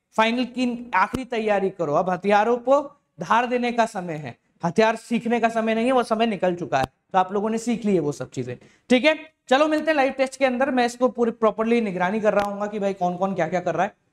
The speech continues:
एक एक बच्चे को primarily देखेंगे and we'll look, look, we'll look towards it कि भाई क्या होने वाला है और कितने number किसके आने वाले हैं। मिलते हैं आप लोगों से अगली video के साथ। कोई दिक्कत को परेशानी हो जरूर बताएं। Till then बालकों, keep on watching,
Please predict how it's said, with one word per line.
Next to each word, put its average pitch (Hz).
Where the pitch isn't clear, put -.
एक 214
एक 233
बच्चे 220
को 214
primarily 202
देखेंगे 202
and 214
we'll 240
look, 240
look, 226
we'll 233
look 269
towards 226
it 226
कि 240
भाई 214
क्या 208
होने 185
वाला 180
है 190
और 185
कितने 185
number 170
किसके 170
आने 151
वाले 135
हैं। 131
मिलते 247
हैं 302
आप 254
लोगों 285
से 285
अगली 262
video 254
के 247
साथ। 254
कोई 254
दिक्कत 220
को 214
परेशानी 208
हो 233
जरूर 208
बताएं। 196
Till -
then 294
बालकों, 277
keep 277
on 262
watching, 294